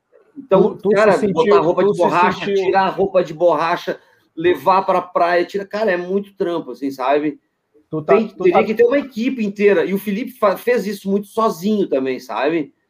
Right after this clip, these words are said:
Speaker 2: Aham.
Speaker 1: Então, eu conheço ele, eu posso falar, eu não sei, assim, de, de tudo, né? O que eu sei é o que eu vejo ali, né? Mas eu vi, assim, muito isso, entende? E, e eu
Speaker 2: Tu
Speaker 1: acho,
Speaker 2: sentiu um
Speaker 1: eu não,
Speaker 2: trabalho,
Speaker 1: eu não
Speaker 2: tu
Speaker 1: posso
Speaker 2: sentiu um
Speaker 1: falar nada
Speaker 2: trabalho dele,
Speaker 1: dele,
Speaker 2: então?
Speaker 1: velho.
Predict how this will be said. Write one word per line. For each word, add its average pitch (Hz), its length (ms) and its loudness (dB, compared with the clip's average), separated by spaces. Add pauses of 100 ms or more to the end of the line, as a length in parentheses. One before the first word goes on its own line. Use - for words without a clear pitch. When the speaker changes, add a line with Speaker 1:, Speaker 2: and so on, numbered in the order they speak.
(300)
Speaker 2:
Aham. 147 380 -2
Speaker 1:
Então, 196 160 4
eu 233 140 6
conheço 269 420 0
ele, 202 80 6
eu - 80 -2
posso 233 200 2
falar, 214 260 2
eu 143 40 0
não 139 160 -2
sei, 180 320 -2
assim, 160 420 -8 (1300)
de, 190 220 -6
de 170 180 -10
tudo, 254 380 -2
né? 131 160 0
O 139 80 -2
que 175 40 -2
eu 185 80 2
sei 214 280 2
é - 20 0
o 269 60 -6
que 294 40 -2
eu 302 120 4
vejo 240 440 0
ali, 170 300 0
né? 160 160 -2
Mas 160 240 -2
eu 180 140 0
vi, 214 200 -14 (200)
assim, 185 240 -6
muito 233 360 -6
isso, 160 280 -6
entende? 156 640 -4 (520)
E, - 400 -10
e 180 60 -2
eu 202 80 6
Speaker 2:
Tu 247 140 8
Speaker 1:
acho, 262 140 2
Speaker 2:
sentiu - 180 2
um 208 60 8
Speaker 1:
eu - 40 4
não, 180 80 4
Speaker 2:
trabalho, 202 360 4
Speaker 1:
eu 233 40 4
não 220 80 2
Speaker 2:
tu - 40 -12
Speaker 1:
posso 233 180 4
Speaker 2:
sentiu 202 200 0
um 190 40 4
Speaker 1:
falar 185 100 4
nada 190 60 4
Speaker 2:
trabalho 190 320 4
dele, 156 220 2
Speaker 1:
dele, 180 100 -2
Speaker 2:
então? 160 300 -2
Speaker 1:
velho. 151 60 -16